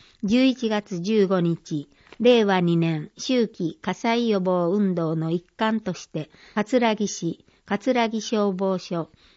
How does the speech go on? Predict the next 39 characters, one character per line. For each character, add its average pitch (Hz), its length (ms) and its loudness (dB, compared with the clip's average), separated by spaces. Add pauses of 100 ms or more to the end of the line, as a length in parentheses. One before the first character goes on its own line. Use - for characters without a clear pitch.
葛 233 400 0
城 214 160 -2
市 175 240 -4
消 220 300 0
防 233 260 -2
団 170 260 -4
が 156 240 -8
合 214 260 -2
同 208 280 0
で 180 240 -4 (320)
防 196 260 4
火 175 340 -4
宣 240 360 0
伝 233 240 0
パ 226 160 -4
レ 214 200 0
ー 180 40 -6
ド 180 240 0
を 165 40 -6
行 180 140 -6
い 175 240 -2
ま 156 180 -6
し - 140 -14
た。 143 220 -12 (600)
市 262 120 -2
内 220 300 4
全 190 320 2
域 175 220 -6
に 170 280 0
消 233 280 -2
防 240 220 0
車 - 220 -4
両 185 280 -2
な 170 140 -4
ど 202 160 -2
が 175 180 -6
連 175 260 -4
な 165 120 -4
り、 147 220 -12